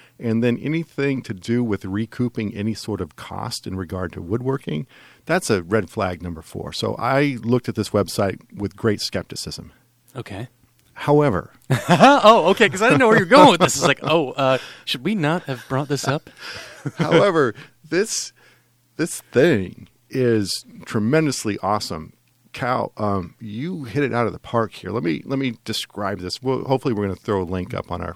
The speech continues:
Speaker 1: website.
Speaker 2: I think we'll do Cal a favor and do that.
Speaker 1: Cal came up with a, it looks like a very simple, uh, crosscut sled, shop-made crosscut sled. Looks pretty cool.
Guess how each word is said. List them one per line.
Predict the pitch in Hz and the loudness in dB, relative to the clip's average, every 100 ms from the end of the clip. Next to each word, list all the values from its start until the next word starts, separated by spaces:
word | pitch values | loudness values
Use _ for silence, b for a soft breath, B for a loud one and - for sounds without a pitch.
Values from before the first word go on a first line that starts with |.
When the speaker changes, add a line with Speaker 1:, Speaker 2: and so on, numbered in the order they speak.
| - | -8
Speaker 1:
website. | 98 - - - _ - | -8 -8 -12 -14 _ -10
Speaker 2:
I | 175 160 | -4 -4
think | 139 113 | -4 -6
we'll | 107 | -10
do | 90 104 | -8 -12
Cal | - 98 87 | -8 -10 -8
a | |
favor | - 95 92 | -8 -8 -8
and | 90 | -10
do | 90 | -12
that. | 90 - _ | -14 -18 _
Speaker 1:
Cal | - 165 202 | 0 2 2
came | - 151 131 | 0 -2 2
up | 123 117 | 0 0
with | 110 113 - | 0 0 0
a, | 110 107 | -2 -2
it | - 113 | 0 0
looks | 160 - | 0 -2
like | 147 | -2
a | |
very | 101 107 117 | 2 2 2
simple, | - - 127 113 113 107 101 101 | 0 -2 0 0 0 2 0 -2
uh, | 107 92 95 - - _ | -4 -4 -4 -12 -20 _
crosscut | - 156 - 101 | 2 2 2 -6
sled, | - 101 | -4 -8
shop-made | - 123 151 147 | 0 0 0 -4
crosscut | - 104 - 101 - | 0 0 0 -6 -6
sled. | - 90 98 - - | -8 -8 -8 -14 -10
Looks | - - | -10 -8
pretty | - 175 | -4 -4
cool. | 185 101 92 | -4 -2 -2